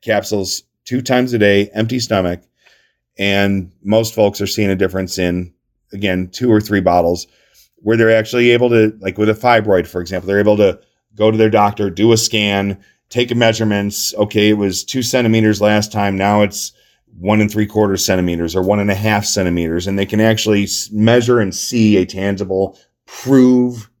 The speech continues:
proven difference as far as the size of the fibroids, or if there's some large and small ones, some of those small ones might be gone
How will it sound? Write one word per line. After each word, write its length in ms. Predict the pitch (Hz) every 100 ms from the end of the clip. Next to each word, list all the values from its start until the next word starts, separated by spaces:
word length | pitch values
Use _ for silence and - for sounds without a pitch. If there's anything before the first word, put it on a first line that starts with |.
| _
proven 440 | 147 123 98 95
difference 560 | 101 98 - _ - - _ _ _ _
as 160 | 98 90
far 240 | 101 95
as 100 | 95
the 80 | 92
size 420 | - 120 107 101
of 60 | 92
the 60 |
fibroids, 520 | 90 92 82 85 82 92
or 220 | 87 - _
if 140 | - 98
there's 260 | 107 - - _ -
some 240 | 123 113
large 300 | 107 117 110
and 120 | 104
small 300 | - 123 120
ones, 260 | 104 95 92
some 140 | 123
of 60 | 110
those 180 | 104 -
small 320 | 120 127 127
ones 200 | 101 90
might 200 | 98 90
be 80 | 90
gone 520 | 104 117 95 71